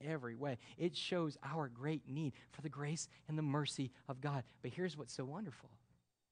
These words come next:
He's so willing to give it. He's so willing to save. He's so willing to be able to help and to rescue his people. Call on him.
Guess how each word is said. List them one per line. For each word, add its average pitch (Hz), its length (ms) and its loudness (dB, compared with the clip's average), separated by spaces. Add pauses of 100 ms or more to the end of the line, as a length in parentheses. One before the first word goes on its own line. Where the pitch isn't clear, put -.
(540)
He's - 140 -10
so 160 160 0
willing 131 320 -2
to 104 80 -6
give 98 180 -10
it. 98 140 -14 (340)
He's - 120 -6
so 151 220 0
willing 117 340 -2
to 101 60 -6
save. - 220 -10 (540)
He's 139 140 -4
so 156 300 0
willing 135 360 -4
to 110 80 -6
be 113 100 -4
able 113 120 -6
to 107 60 -8
help 107 280 -8
and 110 80 -6
to 104 80 -8
rescue 113 420 -8
his 107 140 -14
people. 117 400 -18 (280)
Call 156 300 -6
on 113 60 -8
him. 107 100 -14